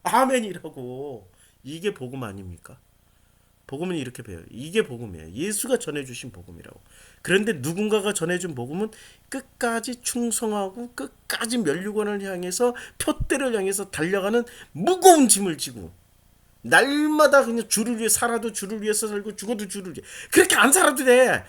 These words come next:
하나님 우리를 보낼 때는 "야, 마음껏 살아라고, 마음껏 살으라고 보내주셨는데." 왜 자꾸 종의 멍에를 지고 살려-, 살으려고 그러냐고. 그러지 말자고요. 기도하겠습니다. 하나님,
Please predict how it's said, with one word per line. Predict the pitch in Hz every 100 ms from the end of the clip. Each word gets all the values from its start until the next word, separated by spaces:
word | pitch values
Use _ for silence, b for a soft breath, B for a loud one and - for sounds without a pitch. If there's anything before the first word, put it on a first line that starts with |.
| B
하나님 | - 302 311 269
우리를 | 220 262 247
보낼 | 220 240 240
때는 | 226 247 196
"야, | 233
마음껏 | 160 208 254
살아라고, | 254 233 226 214 190 185 - b b b -
마음껏 | - 240 254 262
살으라고 | - 220 208 202 170 160
보내주셨는데." | 127 151 151 139 135 113 95 87 71 87 76 _ _ b b b 147
왜 |
자꾸 | 185 180 175
종의 | - 143 165
멍에를 | 139 113 147 131
지고 | 117 120
살려-, | 107 139 139 123 B B
살으려고 | - 175 165 143 117
그러냐고. | 95 110 113 85 - - _ _ _ _ _ _
그러지 | - 156 175
말자고요. | 151 90 95 - - _ _ _ _ _ _ _ _ _
기도하겠습니다. | - 131 131 101 - - - _ b b b b
하나님, | 170 175 185 135